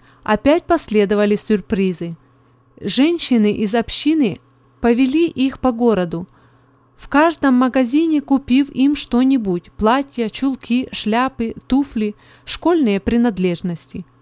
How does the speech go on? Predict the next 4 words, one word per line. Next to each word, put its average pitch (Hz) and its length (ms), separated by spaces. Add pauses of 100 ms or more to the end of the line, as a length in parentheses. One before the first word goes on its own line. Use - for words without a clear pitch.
(760)
Подаркам 320 640
не 214 160
было 220 240
конца. 226 540